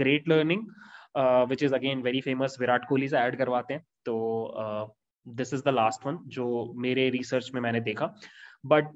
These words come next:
also there are so many other companies जो इस तरह के setup में आपको एमएस या एमटेक provide करती हैं। तो मैंने आपके लिए ये एक, अ, kind of, अ,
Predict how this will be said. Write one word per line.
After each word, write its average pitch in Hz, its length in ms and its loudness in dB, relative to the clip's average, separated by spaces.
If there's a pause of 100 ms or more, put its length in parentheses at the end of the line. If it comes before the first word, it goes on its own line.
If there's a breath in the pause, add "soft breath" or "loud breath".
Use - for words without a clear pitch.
(300)
also 208 400 6
there 165 320 4
are 175 40 0
so 185 440 -4
many 214 160 0 (120)
other 156 200 4
companies 156 540 0 (100)
जो 143 260 -2
इस 147 200 -4
तरह 147 180 2
के 156 140 -2
setup 139 400 0
में 143 80 2
आपको 135 420 0
एमएस 127 400 -2
या 131 120 4
एमटेक 120 340 -4 (240)
provide 120 380 0
करती 139 340 -2
हैं। 170 120 -4 (420 loud breath)
तो 160 280 4
मैंने 165 220 4
आपके 170 260 2
लिए 170 220 0
ये 151 220 0
एक, 151 400 -4
अ, 120 380 -2 (840)
kind 131 160 0
of, 131 140 2 (220)
अ, 113 340 -6